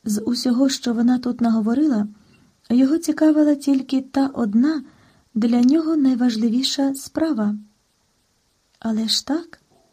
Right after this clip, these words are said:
не завагалась Олена скривити душею. Зрештою, що зміниться від того,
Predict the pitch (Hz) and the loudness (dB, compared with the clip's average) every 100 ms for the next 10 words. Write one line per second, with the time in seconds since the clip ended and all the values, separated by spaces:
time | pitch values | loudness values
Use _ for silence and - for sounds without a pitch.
0 | _ _ _ _ _ - 233 220 226 226 | _ _ _ _ _ -2 0 0 -2 -2
1 | 247 240 233 - 226 226 311 320 320 - | 0 -2 -6 -6 -2 0 0 -2 -8 -12
2 | - 226 220 240 240 233 - 214 208 208 | -6 -4 -2 -2 -4 -6 -6 -4 -2 -4
3 | - _ _ _ _ _ _ _ _ 214 | -12 _ _ _ _ _ _ _ _ -6
4 | 220 214 226 240 247 277 - - - - | -2 -2 -4 -4 -4 -4 -10 -20 -14 -12
5 | - 262 247 247 277 277 269 240 220 - | -4 -2 2 2 4 0 -2 -4 -4 -2
6 | 277 302 | 0 2